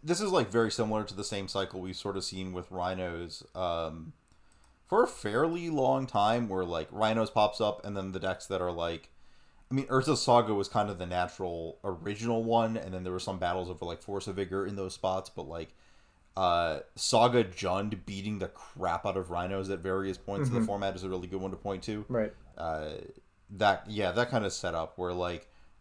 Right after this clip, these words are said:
Speaker 1: every single creature you have that is bigger than a four four trample makes the matchup that much better. Uh, Flame of Anor d-, and, like,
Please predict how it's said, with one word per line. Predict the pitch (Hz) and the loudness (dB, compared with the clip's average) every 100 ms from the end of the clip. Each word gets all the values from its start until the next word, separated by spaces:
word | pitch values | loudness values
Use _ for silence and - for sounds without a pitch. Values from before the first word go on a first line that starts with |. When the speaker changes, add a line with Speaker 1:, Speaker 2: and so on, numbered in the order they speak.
| _ _ 135 | _ _ 2
Speaker 1:
every | 131 139 | 4 4
single | 127 131 123 | 2 0 0
creature | - 117 117 | 0 -2 0
you | 107 107 | -2 0
have | 98 101 101 | 4 4 4
that | 95 | -2
is | 95 | -2
bigger | 92 90 98 | -6 -4 -2
than | 92 | -2
a | 87 | -4
four | - 90 | -2 -4
four | 92 98 | -2 -4
trample | 90 90 90 98 | -2 -6 -4 -4
makes | 92 - | -4 -6
the | 90 | -4
matchup | 87 92 98 | -4 -4 -8
that | 85 90 | -8 -6
much | 92 - | -8 -6
better. | 92 107 113 - - - | -4 -2 -4 -10 -20 -10
Uh, | 107 98 | 0 0
Flame | - 165 190 | 4 4 6
of | |
Anor | 175 151 143 139 120 - | 4 4 4 2 -2 -10
d-, | - - | -14 -4
and, | 107 95 95 87 | -2 -2 -6 -6
like, | 85 | -6